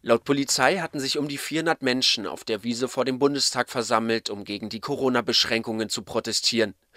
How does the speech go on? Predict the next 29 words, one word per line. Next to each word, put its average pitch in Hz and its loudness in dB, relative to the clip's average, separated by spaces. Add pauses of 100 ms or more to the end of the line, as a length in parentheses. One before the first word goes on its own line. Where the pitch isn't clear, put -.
(220)
Bei 104 -6
der 107 -2
nicht 117 -2
angemeldeten 139 2
Demo 139 2
ist - 0
ein 131 -2
Kamerateam 131 0
des 117 -2
A 101 0
R 113 4
D 123 -2
Hauptstadtstudios 120 2
angegriffen 113 -4
worden. 110 6 (420)
Auf - -10
Videoaufnahmen 151 2
ist - 2
zu 151 0
sehen, 127 -2
wie 107 0
ein 113 0
Mann 120 2
nach 113 -2
einem 117 -4
Tontechniker 131 0
des 107 -4
Teams - -2
tritt. - -2